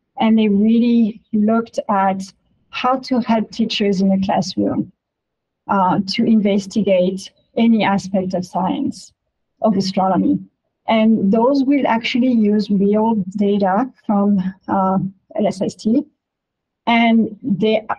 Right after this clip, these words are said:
they have already prepared notebooks, uh, codes to allow the teachers to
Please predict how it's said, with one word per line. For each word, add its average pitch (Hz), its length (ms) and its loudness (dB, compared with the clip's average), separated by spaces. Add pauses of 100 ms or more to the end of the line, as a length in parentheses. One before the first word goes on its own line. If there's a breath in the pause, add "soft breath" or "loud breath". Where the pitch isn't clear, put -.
they 226 140 0
have 220 580 0
already 220 420 0
prepared 196 520 -2
notebooks, 196 840 0 (560)
uh, 202 200 -2
codes 196 640 0 (220)
to 220 240 0
allow 202 200 2
the 196 140 0
teachers 190 600 -2
to 196 300 -2